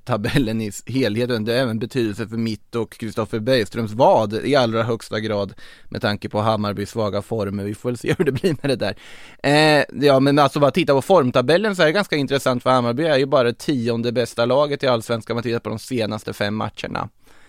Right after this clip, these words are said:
Eh, då är man ganska långt ner, alltså näst, näst sist sett i form. Du har tre förluster senaste fem, en vinst, en oavgjord däremellan, två raka förluster nu. Det finns ju andra intressanta faktorer här, att Eskilstuna är inne på tre raka förluster just nu.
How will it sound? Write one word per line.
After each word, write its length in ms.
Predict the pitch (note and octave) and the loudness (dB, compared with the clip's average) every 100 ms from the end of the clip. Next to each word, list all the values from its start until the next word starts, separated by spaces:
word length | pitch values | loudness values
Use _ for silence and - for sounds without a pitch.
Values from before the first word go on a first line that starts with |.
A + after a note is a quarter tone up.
| _ _ - | _ _ -8
Eh, 180 | G2+ G2 | -4 -4
då 120 | - A#2 | 0 0
är 80 | |
man 140 | D#3 C#3 | 2 0
ganska 260 | B2+ - | 0 0
långt 300 | A#2+ C#3+ C#3 | 0 0 -2
ner, 100 | A2 | -4
alltså 140 | A2 A2+ | -4 -2
näst, 420 | A#2+ A2+ - - | -2 -2 -4 -8
näst 300 | G#2+ G#2+ - | -6 -6 -8
sist 500 | - C3+ - - - | -8 -8 -8 -16 -10
sett 280 | - G#2 - | -4 -4 -6
i 60 | |
form. 340 | G#2 G#2 G2+ G#2 | -6 -2 -2 -2
Du 60 | |
har 220 | G#2+ A2 G#2+ | -2 -2 -2
tre 260 | - C3 | -2 -2
förluster 420 | - A#2+ A2+ - | -2 -2 -4 -6
senaste 340 | G#2+ A2+ G#2+ A2 | -6 -6 -6 -6
fem, 340 | - A2 A2 - - _ | -4 -2 -4 -8 -20 _
en 280 | - A2 G#2+ | -6 -4 -2
vinst, 260 | G#2+ G2+ G#2 | -4 -4 -4
en 120 | G#2 | -4
oavgjord 280 | G#2+ G2+ G2+ | -2 -4 -2
däremellan, 400 | G2 G2+ G2 G#2 | -4 -4 -6 -6
två 260 | B2 A#2+ | -2 0
raka 260 | A2 G#2 G2 | 2 -2 -6
förluster 440 | - G2+ - F#2+ | -6 -6 -6 -6
nu. 240 | G#2 G2 F#2 _ _ _ _ - | -4 -4 -6 _ _ _ _ -14
Det 120 | - | -2
finns 180 | C3+ C#3 | 0 4
ju 40 | |
andra 340 | C#3+ B2 B2 | 4 2 2
intressanta 560 | D3 D3 D3 C#3 A#2 A2 | 2 2 0 2 0 -2
faktorer 380 | A#2+ - A2 A2+ | -4 -2 -2 0
här, 120 | A2+ | 0
att 80 | A2 | 0
Eskilstuna 680 | A2 - A2+ - C3 C#3 | -4 -4 -6 -2 0 0
är 40 | C#3+ | 0
inne 160 | B2 | -2
på 140 | A2 A#2 | -4 -8
tre 400 | - - D3 D3+ | -6 -2 2 4
raka 320 | C#3+ A2+ G#2+ | 4 2 -6
förluster 400 | - G#2+ G#2 G#2+ | -4 -4 -4 -6
just 280 | G2 G2+ - | -6 -6 -6
nu. 220 | G2 G2 | -8 -8